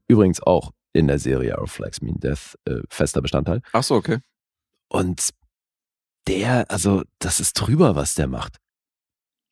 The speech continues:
Speaker 1: Das
Speaker 2: Ja,
Speaker 1: ist
Speaker 2: diese
Speaker 1: dadurch auch halt
Speaker 2: liebenswürdige,
Speaker 1: null
Speaker 2: ja, klar.
Speaker 1: lustig.
Speaker 2: Mhm. Also sind ja alle sympathisch geschrieben, die Charaktere, sollen sie auch, aber,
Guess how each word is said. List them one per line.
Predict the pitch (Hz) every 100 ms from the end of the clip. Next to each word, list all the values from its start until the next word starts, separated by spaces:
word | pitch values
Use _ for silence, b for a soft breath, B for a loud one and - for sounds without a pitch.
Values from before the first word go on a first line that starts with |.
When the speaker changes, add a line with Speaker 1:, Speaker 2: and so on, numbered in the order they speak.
| _
Speaker 1:
Das | 87 80
Speaker 2:
Ja, | 76
Speaker 1:
ist | 80
Speaker 2:
diese | 87
Speaker 1:
dadurch | 90 87
auch | 90
halt | 90 80
Speaker 2:
liebenswürdige, | 87 101
Speaker 1:
null |
Speaker 2:
ja, | 113
klar. | 110 104
Speaker 1:
lustig. | - - 62 -
Speaker 2:
Mhm. | 62 64 64 71 _ _ _ _ _ _ _ _ _ _ _ _ _ _ _ _ _ _ _ -
Also | 85
sind | 82 117
ja | 98
alle | 104
sympathisch | 98 87 110 107
geschrieben, | - - 120 101
die | 71
Charaktere, | 76 71 80 71
sollen | 85 90
sie | 76
auch, | 69 73
aber, | 62 71 69